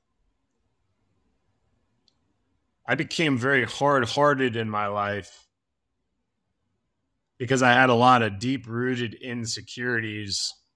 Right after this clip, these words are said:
that didn't allow me to open up emotionally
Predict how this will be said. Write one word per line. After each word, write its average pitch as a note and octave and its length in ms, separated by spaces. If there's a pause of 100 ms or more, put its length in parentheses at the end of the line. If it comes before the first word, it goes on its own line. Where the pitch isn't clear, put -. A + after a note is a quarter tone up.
(1160)
that A2+ 120
didn't C3+ 180
allow A#2+ 360
me A#2 320
to A2 720 (1300)
open C3 280
up A#2 360 (1500)
emotionally A#2 960